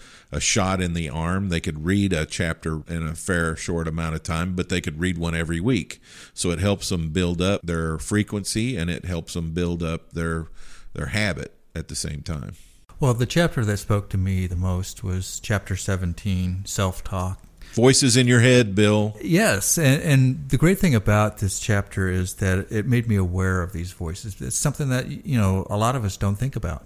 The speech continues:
Speaker 2: and the thoughts that hold us back. Could you expand a little bit on this chapter?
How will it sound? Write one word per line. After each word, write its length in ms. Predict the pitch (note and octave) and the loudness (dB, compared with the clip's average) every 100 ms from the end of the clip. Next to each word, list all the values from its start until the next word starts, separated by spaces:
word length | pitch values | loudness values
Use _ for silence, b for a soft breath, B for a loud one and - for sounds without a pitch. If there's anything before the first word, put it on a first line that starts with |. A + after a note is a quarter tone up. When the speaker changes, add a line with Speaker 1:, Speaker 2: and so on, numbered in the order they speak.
| - - | -12 2
Speaker 2:
and 500 | B2 A#2+ A#2+ A#2+ - - | 4 6 4 2 -4 -4
the 100 | B2+ | -2
thoughts 400 | - A#2+ B2 - | 0 0 0 -2
that 220 | - A2 F#2+ | 0 0 2
hold 220 | A#2+ G2+ | -2 -2
us 140 | F#2+ | -4
back. 640 | - A2+ G2 - - F3 - | -6 -4 -4 -6 -10 -12 -4
Could 180 | C3 | -2
you 140 | D#3+ D3 | 0 -2
expand 400 | C#3+ - D3 D3+ | -4 -6 -4 -4
a 40 | |
little 160 | C#3+ C#3 | -4 -4
bit 240 | C3 C#3+ | -4 -6
on 220 | C#3+ C#3 | -8 -8
this 100 | C#3+ | -8
chapter? 460 | - C#3 C#3+ D#3 | -6 -4 -4 -6